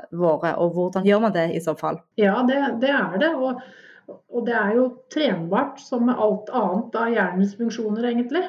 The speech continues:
Speaker 2: Og, og det er jo veldig, veldig fantastisk at man kan endre på hjernens mønstre og, ehm, og forbindelser, også i voksen alder og hele livet, eh, egentlig. Så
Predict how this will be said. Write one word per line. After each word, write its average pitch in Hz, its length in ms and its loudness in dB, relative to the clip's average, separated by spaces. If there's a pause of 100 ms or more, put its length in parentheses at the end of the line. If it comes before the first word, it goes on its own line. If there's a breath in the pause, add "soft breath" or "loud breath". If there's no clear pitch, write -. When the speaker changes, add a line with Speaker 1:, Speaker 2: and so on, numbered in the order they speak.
Speaker 2:
Og, 240 680 0
og 226 120 -4
det 220 140 2
er 208 200 0
jo 240 140 -2 (240)
veldig, 220 500 -2
veldig 202 460 0
fantastisk 240 800 -2
at 247 220 -4
man 247 320 4 (500 loud breath)
kan 233 400 2 (420)
endre 196 560 0
på 254 140 0
hjernens 196 640 0
mønstre 190 640 0 (160)
og, 226 420 -2
ehm, 226 520 -4 (160)
og 208 160 -6
forbindelser, 196 680 0 (300)
også 262 320 0
i 262 80 2
voksen 262 400 -4
alder 202 340 2
og 247 240 0
hele 202 300 2
livet, 202 640 0
eh, - 240 -12
egentlig. 240 460 -4 (680 soft breath)
Så 262 160 0